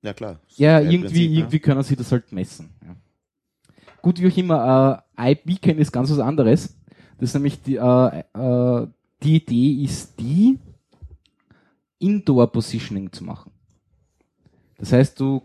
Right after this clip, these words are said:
Speaker 2: klebst irgendwo an die Wand in einem Raum, äh, ich glaub, diese iBeacons, äh, s-, äh, sind irgendwie über Bluetooth, bla bla bla. Und dann kann halt, äh, eine App auf deinem Handy messen, äh, wo du dich befindest.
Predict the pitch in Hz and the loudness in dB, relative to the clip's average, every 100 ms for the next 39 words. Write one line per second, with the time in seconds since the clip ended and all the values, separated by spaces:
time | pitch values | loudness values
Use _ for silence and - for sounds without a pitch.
0 | - 117 147 - 147 143 135 131 123 101 | -2 2 2 0 -6 -6 -2 -2 -2 0
1 | 117 156 156 143 135 107 123 117 101 113 | 0 -2 -4 -6 -6 -6 -4 -2 0 2
2 | 143 165 160 _ _ - 113 117 113 117 | 2 -2 -10 _ _ -2 2 4 4 2
3 | - 113 - 123 - - - - _ 127 | -2 -8 -2 -2 -2 -16 -20 -20 _ -4
4 | 117 82 107 - - 131 127 127 - - | -2 0 0 -2 -2 -2 -2 -6 -12 -6
5 | 113 113 113 - - 107 107 110 110 - | 0 2 0 -6 -8 -6 -6 -6 -12 -6
6 | 117 113 107 110 110 - 127 151 143 147 | -4 -2 -2 -2 -2 -2 -8 -4 -2 -2
7 | 131 - - _ _ _ _ - 101 120 | -2 -6 -8 _ _ _ _ -6 -2 -2
8 | 135 135 180 - _ _ _ _ _ - | 2 2 2 -2 _ _ _ _ _ -20
9 | _ _ - 127 127 120 120 127 139 131 | _ _ -12 -10 -4 0 0 2 4 6
10 | 135 135 - - 123 117 120 120 117 - | 4 2 -8 -12 -2 2 4 4 2 -4
11 | _ - 117 98 117 127 - 110 107 110 | _ -4 0 2 2 0 -6 -6 -6 -4
12 | 123 131 107 120 - 139 147 - _ - | -2 0 2 0 -2 -6 -6 -12 _ -2
13 | 110 110 - _ 113 120 117 - - - | 0 0 -4 _ -10 -8 -6 -6 -4 -6
14 | 101 95 87 - | -4 -4 -4 -8